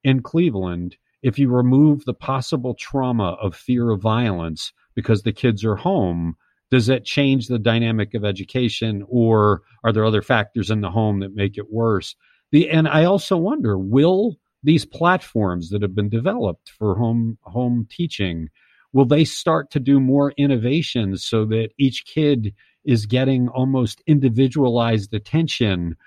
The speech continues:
because the computer can tell in real time how they're doing? I just, I have to imagine that the data we can get from this period is,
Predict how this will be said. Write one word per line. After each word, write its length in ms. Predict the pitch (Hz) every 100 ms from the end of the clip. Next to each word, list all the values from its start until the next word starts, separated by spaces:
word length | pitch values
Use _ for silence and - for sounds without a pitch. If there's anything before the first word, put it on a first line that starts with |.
| _ -
because 320 | 113 127 101
the 80 | 120
computer 640 | - 113 - 151 135 113
can 200 | - 117
tell 280 | - 127 123
in 80 | 117
real 280 | 120 120
time 600 | 107 123 117 117 104 98 - _ _ _
how 160 | 120
they're 160 | 117 104
doing? 460 | 92 113 113 92 92
I 120 | 123
just, 340 | 139 160 - - _ _ _
I 100 | 135
have 300 | 131 180 180
to 120 | 175
imagine 800 | 160 139 143 139 131 113 98 82 _ _ _ -
that 220 | 117 120 -
the 120 | 117
data 540 | 92 131 131 147 135
we 180 | 120 120
can 220 | - 117
get 320 | 98 143 160
from 260 | - 104 101
this 200 | 107 101
period 720 | - 165 180 139 101 92 85 80 _ _ -
is, 420 | 120 113 -